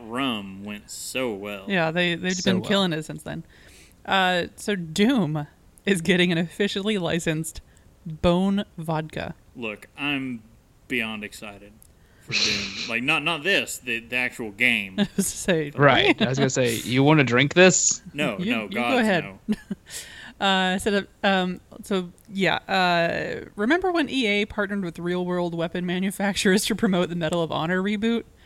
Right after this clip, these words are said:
Speaker 1: <sighs>
Speaker 2: Uh, <laughs> so this is one of those things where it's just like, "Oh, okay." <laughs> Um, so, uh, it, this is real, though. Bethesda U K confirmed this on Twitter. It says, "We've teamed up with,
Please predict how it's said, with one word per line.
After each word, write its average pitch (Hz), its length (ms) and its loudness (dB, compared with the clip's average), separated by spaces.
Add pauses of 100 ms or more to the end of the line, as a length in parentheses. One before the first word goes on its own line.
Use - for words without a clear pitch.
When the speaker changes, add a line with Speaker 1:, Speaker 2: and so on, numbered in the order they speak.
(380)
Speaker 1:
<sighs> - 240 -8
Speaker 2:
Uh, 185 340 4 (720)
<laughs> - 640 -20
so 190 280 4
this 220 220 4
is 277 140 4
one 220 140 2
of 208 60 4
those 202 200 4
things 202 220 2
where 196 80 0
it's 180 100 -2
just 180 160 -2
like, 180 200 2 (160)
"Oh, 202 420 0 (500)
okay." 208 540 2
<laughs> - 60 -20 (100)
Um, 214 420 4 (1300)
so, 208 340 6
uh, 208 160 8
it, 202 220 4
this 226 160 0
is 262 160 2
real, 208 260 4
though. 180 320 4
Bethesda 208 600 2
U 208 240 0
K 185 420 0
confirmed 180 560 -2
this 180 160 -2
on 190 200 -2
Twitter. 165 380 -2 (460)
It - 60 -20
says, 175 160 0
"We've 160 220 -2
teamed 330 340 2
up 202 220 2
with, 180 440 0